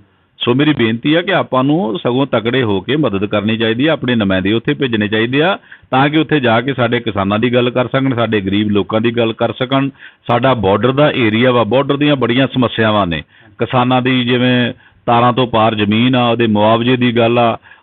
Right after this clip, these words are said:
ਉਹਨਾਂ ਨੂੰ ਜਾਣ ਆਉਣ ਦੀ ਬੜੀ ਮੁਸ਼ਕਲ ਆ, ਉਹਦੀ ਗੱਲ ਆ। ਉਹ ਸਾਰੀਆਂ ਗੱਲਾਂ ਤਾਂ ਹੀ ਹੋ ਸਕਦੀਆਂ ਨੇ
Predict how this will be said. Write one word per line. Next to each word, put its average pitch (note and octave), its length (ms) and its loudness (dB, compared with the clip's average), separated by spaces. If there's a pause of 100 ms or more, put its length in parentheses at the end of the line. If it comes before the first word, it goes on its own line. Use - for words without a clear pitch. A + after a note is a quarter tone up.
ਉਹਨਾਂ B2+ 200 2
ਨੂੰ A#2 140 0
ਜਾਣ G#2+ 320 4
ਆਉਣ B2+ 200 2
ਦੀ B2 100 0
ਬੜੀ B2 180 2
ਮੁਸ਼ਕਲ A#2 340 0
ਆ, B2 40 2
ਉਹਦੀ C#3 240 0
ਗੱਲ D3 140 2
ਆ। E3 40 0
ਉਹ C#3+ 140 0
ਸਾਰੀਆਂ G3+ 300 0
ਗੱਲਾਂ F3 240 2
ਤਾਂ C3 200 2
ਹੀ F#3 100 2
ਹੋ F#3+ 100 4
ਸਕਦੀਆਂ C3 440 2
ਨੇ B2+ 200 2